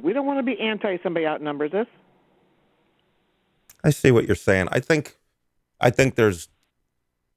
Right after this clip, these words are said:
Speaker 2: without putting a number on the percentage of responsibility, I think pretty much everybody is liable here. You know, what, it, it's, I, I, I don't know how they sell that D I Y stuff. I would, I would, I would hope that it,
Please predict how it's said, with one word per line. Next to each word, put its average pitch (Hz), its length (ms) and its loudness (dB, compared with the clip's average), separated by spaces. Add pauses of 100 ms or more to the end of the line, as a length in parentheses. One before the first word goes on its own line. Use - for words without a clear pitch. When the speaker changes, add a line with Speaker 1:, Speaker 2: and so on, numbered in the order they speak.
(880)
Speaker 2:
without 107 320 4
putting 117 160 2
a 101 40 0
number 98 560 0 (300)
on 87 120 -2
the 85 60 -2
percentage 101 460 -2
of 90 80 -4
responsibility, 85 760 -2
I 85 60 -2
think 90 340 -6 (180)
pretty 101 160 4
much 80 220 -6 (360)
everybody 80 520 0
is 80 160 -4
liable 76 380 0
here. 80 300 -2
You 85 120 -4
know, 80 100 -4
what, 78 180 -4 (600)
it, 185 180 2
it's, - 540 2 (840)
I, - 180 2
I, 120 160 6
I 139 120 4
don't 147 260 0
know 127 160 0
how 113 160 0
they 90 140 0
sell 104 240 0
that 80 200 0
D 92 140 -2
I 82 140 2
Y 78 240 -2
stuff. - 340 -8
I 80 100 0
would, 78 220 -4
I 78 100 -2
would, 73 140 -6
I 73 220 -14
would 71 160 -12
hope 107 260 2
that 76 160 -4
it, 71 140 -6